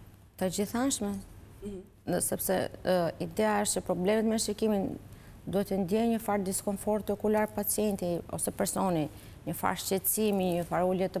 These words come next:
Speaker 1: pamjes, një kruajtje, një djegje, një lotim, se harruat ju themi, jemi mbushur me kështu, janë shtuar këto rastet me konjunktivite, me inflamacione të
Speaker 2: Mhm.
Speaker 1: sipërfaqes së syrit,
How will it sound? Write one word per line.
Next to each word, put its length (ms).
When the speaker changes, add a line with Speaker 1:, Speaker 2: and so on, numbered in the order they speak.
Speaker 1:
pamjes, 460
një 80
kruajtje, 480
një 160
djegje, 260
një 60
lotim, 320
se 140
harruat 320
ju 60
themi, 300
jemi 120
mbushur 400
me 140
kështu, 280
janë 100
shtuar 300
këto 100
rastet 340
me 120
konjunktivite, 680
me 160
inflamacione 720
të 120
Speaker 2:
Mhm. 20
Speaker 1:
sipërfaqes 680
së 100
syrit, 440